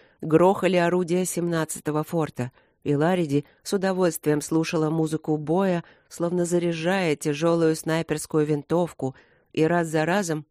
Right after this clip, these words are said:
выбивала из строя раньяров и ахонгов, ослепляя их. Треть её девочек, приехавших с Маль-Сиреной, погибли, и майор, которой не исполнилось ещё тридцати,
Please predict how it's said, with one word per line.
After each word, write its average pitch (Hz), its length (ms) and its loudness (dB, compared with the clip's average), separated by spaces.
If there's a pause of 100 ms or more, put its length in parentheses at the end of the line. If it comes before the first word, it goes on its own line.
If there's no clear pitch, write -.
выбивала 165 680 0
из 175 140 -2
строя 170 400 0
раньяров 160 680 0
и 160 80 -2
ахонгов, 156 760 -2 (220)
ослепляя 156 640 -4
их. 120 300 -12 (800)
Треть 175 340 0
её 147 200 2
девочек, 170 600 -2
приехавших 170 680 -2
с - 100 -6
Маль-Сиреной, 175 720 -2
погибли, 160 680 -8 (400)
и 165 100 0
майор, 170 440 0 (260)
которой 190 380 0
не 190 200 2
исполнилось 190 600 -2
ещё 190 240 -2
тридцати, 180 720 -4